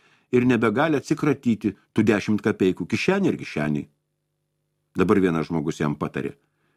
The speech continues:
"Žinai, sako, ką tu daryk, kad tu nenusikratai, sako, tu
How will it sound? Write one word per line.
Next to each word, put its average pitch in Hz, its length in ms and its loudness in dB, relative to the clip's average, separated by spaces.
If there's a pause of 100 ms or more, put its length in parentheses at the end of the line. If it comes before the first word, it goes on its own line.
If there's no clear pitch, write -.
"Žinai, 151 240 2
sako, - 320 -10 (500)
ką 85 140 0
tu 80 80 0
daryk, 73 320 -4 (480)
kad - 220 0
tu 101 200 4
nenusikratai, 104 760 0
sako, 127 380 -2
tu 143 260 0